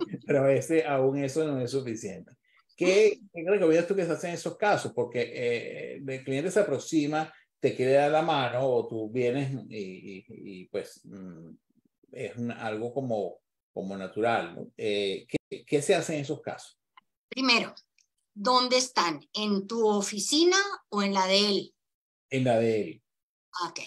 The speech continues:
Speaker 2: entonces tú llegas. Entonces tú llegas muy organizadito y to-, y tu tarjeta en la mano.
Speaker 1: Ok.
Speaker 2: Es, disimuladamente, cuando él te estira la mano, tú le dices,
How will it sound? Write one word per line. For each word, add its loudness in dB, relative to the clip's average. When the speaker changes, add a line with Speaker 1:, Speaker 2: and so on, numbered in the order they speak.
Speaker 2:
entonces -10
tú -4
llegas. -2
Entonces 2
tú -2
llegas 4
muy 4
organizadito -2
y -6
to-, -6
y -8
tu 4
tarjeta 4
en -6
la -4
mano. 4
Speaker 1:
Ok. -4
Speaker 2:
Es, 2
disimuladamente, 4
cuando 2
él 0
te -2
estira 0
la 4
mano, 2
tú -4
le -2
dices, -4